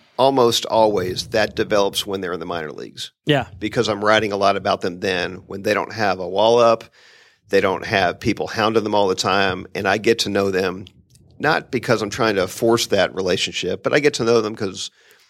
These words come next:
Speaker 1: I
Speaker 2: Because
Speaker 1: mean,
Speaker 2: their mother likes you?
Speaker 1: because their mother likes me.
Speaker 2: <laughs>
Speaker 1: But, like, when I go to spring training, and I go every year with my family, I'm on the backfields the entire time.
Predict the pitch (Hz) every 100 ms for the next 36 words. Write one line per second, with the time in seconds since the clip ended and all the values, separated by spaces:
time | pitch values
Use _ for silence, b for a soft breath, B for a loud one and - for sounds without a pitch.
0 | b b - - 175 139 143 135 147 147
1 | 151 - 170 170 151 - 196 - 160 151
2 | 135 143 123 110 - 107 95 - - -
3 | - 117 123 135 165 180 151 - 147 135
4 | 139 135 139 139 107 110 127 127 123 117
5 | 110 110 107 95 92 104 104 104 101 -
6 | - 127 151 120 98 101 104 - 87 92
7 | 95 80 95 80 62 - - -